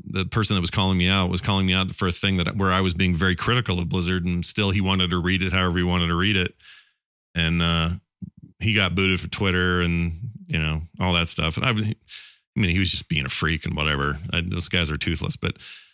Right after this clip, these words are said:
but that was the first time that ever happened to me. And, you know, I didn't expect, you know, models to send me naked photos or anything, but I didn't expect somebody to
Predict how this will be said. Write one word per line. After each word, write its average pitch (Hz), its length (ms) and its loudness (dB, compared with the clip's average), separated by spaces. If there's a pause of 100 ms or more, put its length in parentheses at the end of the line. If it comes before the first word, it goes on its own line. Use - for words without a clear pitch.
(240)
but 98 120 2
that 113 100 4
was 113 100 2
the 101 60 2
first 101 240 0
time 101 140 2
that 104 120 4
ever 98 140 2
happened 85 320 0
to 82 80 -2
me. 87 220 2
And, 80 200 -2 (920)
you 95 80 2
know, 78 40 0
I 85 120 2
didn't 85 160 0
expect, - 400 -2 (680)
you 107 80 -4
know, 71 220 -6 (420)
models 90 440 0
to 95 60 0
send 92 220 0
me 85 80 2
naked 90 340 0
photos 110 400 0
or 82 100 0
anything, 82 420 0
but 90 120 2
I 98 120 2
didn't 95 160 2
expect 87 300 0
somebody 82 400 0
to 78 40 -8